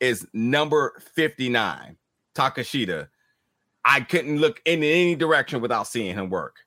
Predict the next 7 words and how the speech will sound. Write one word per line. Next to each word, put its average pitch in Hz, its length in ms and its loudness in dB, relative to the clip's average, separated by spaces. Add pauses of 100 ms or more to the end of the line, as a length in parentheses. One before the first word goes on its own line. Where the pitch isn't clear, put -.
(260)
on, 131 240 0
on 127 200 0 (500)
all 151 480 4 (100)
platforms, 80 800 -8 (460)
top 147 380 0
tier. 82 440 -8 (460)
Um, 92 440 -2